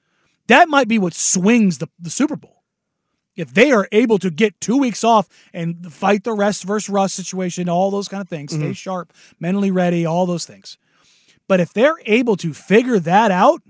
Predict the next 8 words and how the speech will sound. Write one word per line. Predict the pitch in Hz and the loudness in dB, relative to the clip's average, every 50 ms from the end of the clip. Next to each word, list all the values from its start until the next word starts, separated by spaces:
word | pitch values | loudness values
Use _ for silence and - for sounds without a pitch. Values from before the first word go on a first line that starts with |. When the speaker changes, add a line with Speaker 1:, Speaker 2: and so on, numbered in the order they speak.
| _ _ _ _ _ _ _ _ _ _ _ _ _ _ _ _ _ _ _ _ _ _ _ _ _ _ _ _ _ _ _ _ _ _ _ _ _ _ _ _ _ _ _ | _ _ _ _ _ _ _ _ _ _ _ _ _ _ _ _ _ _ _ _ _ _ _ _ _ _ _ _ _ _ _ _ _ _ _ _ _ _ _ _ _ _ _
Speaker 2:
Yeah. | 240 339 | 2 4
Speaker 1:
woo, | 392 415 440 440 440 453 453 453 453 453 453 453 453 466 466 466 466 466 466 466 466 466 466 453 - 254 180 | 6 8 8 8 8 8 8 8 8 8 8 8 8 8 8 8 8 8 10 10 10 10 8 6 4 2 4
doggy. | 185 208 226 269 285 269 202 180 170 147 - 156 | 6 8 10 10 8 8 6 2 -6 -8 -8 -8
Speaker 2:
Yeah. | 151 147 143 139 131 117 - _ _ _ _ _ _ _ _ _ _ _ _ _ _ _ _ _ _ _ _ _ _ _ _ _ _ _ _ _ _ _ _ _ | -8 -8 -8 -10 -12 -14 -16 _ _ _ _ _ _ _ _ _ _ _ _ _ _ _ _ _ _ _ _ _ _ _ _ _ _ _ _ _ _ _ _ _
Speaker 1:
There's | 185 262 359 339 | 0 0 0 0
something | - - 262 277 302 254 - 233 196 185 | -2 -2 0 0 0 0 -2 -2 -2 0
there, | 185 202 226 214 175 143 | 0 0 -2 -4 -6 -8
man. | 127 123 120 110 107 104 | -12 -18 -20 -20 -20 -20